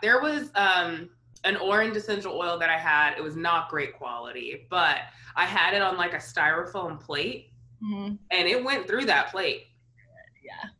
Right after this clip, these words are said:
Speaker 1: I was like, mm. <laughs> <laughs> We're gonna dilute you <laughs> if I
Speaker 2: Yeah.
Speaker 1: ever use
Speaker 2: Yeah,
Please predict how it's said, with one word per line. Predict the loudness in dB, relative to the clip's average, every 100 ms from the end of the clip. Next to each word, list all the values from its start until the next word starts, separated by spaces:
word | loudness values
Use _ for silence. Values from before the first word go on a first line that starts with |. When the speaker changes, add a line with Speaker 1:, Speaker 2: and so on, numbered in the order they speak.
| -2
Speaker 1:
I | 2 4
was | 2
like, | 2 2 2 0 -6 -18 -10
mm. | -10 -10 2
<laughs> | 4 4 0 _ -2
<laughs> | -2 -2 -2
We're | 0 4 4
gonna | 4 2
dilute | 0 0 0 0
you | 4 6 6
<laughs> |
if | 4 4
I | 4 4
Speaker 2:
Yeah. | 4 2
Speaker 1:
ever | 2
use | -4 0 2
Speaker 2:
Yeah, | 6 4